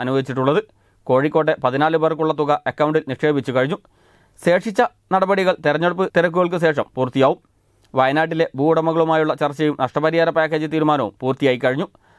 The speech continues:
തഹസീൽദാർ തെരഞ്ഞെടുപ്പ് ഡ്യൂട്ടിക്ക് നിയോഗിക്കപ്പെട്ടതോടെ ഇരുപത്താറിന് ശേഷം നടപടികൾ പുനരാരംഭിക്കും. കോഴിക്കോട്ടെ നാല് ഭൂ ഉടമകൾ ഇതിനിടെ കോടതിയെ സമീപിച്ചിരുന്നു. ഇവരുടെ അവകാശത്തിനുള്ള ഭൂമി പൂർണ്ണമായും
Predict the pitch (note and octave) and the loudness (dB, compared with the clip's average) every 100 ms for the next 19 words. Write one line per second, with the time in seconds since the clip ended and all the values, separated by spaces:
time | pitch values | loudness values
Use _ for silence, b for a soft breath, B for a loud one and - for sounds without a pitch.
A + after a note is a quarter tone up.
0 | b B2 B2+ D#3+ D#3 D#3+ - - B2+ D3+ | b -2 0 0 0 0 -2 -4 -2 -2
1 | D#3 E3 D#3+ D#3 D#3 D3+ D#3+ D#3 D#3 D3+ | -2 0 0 0 0 2 2 2 0 0
2 | D3+ C#3 G2+ F#2 _ - C3 C#3+ D#3+ E3 | 0 0 -2 -6 _ -6 -2 0 2 0
3 | E3 D#3 D3 D3 C3+ C3+ D3+ D3 G#2+ - | 0 -2 -2 -2 -2 0 0 -2 -4 -4
4 | C3 C3+ B2+ B2+ D#3 - b b b b | 0 2 0 -2 -4 -6 b b b b
5 | b b F3 G#3+ A3+ A3+ A3+ D#3 D#3 G#3 | b b 0 2 2 2 0 2 2 0
6 | E3+ F#3 F#3 F3+ F3 E3+ D3+ E3+ E3+ - | 0 2 2 0 -2 -2 -2 0 0 0
7 | C3+ D#3 E3 C3+ B2 C3 B2+ C3+ D#3 G3 | 0 0 -2 -2 -2 -2 -2 -2 -2 -4
8 | _ C3+ C#3 D3+ - B2+ C#3+ D3+ D#3+ D#3 | _ 0 2 2 0 0 0 0 -2 0
9 | D#3+ D#3 D3+ D3 - B2+ C#3 E3 E3 | 2 2 0 -2 -2 -2 0 0 -2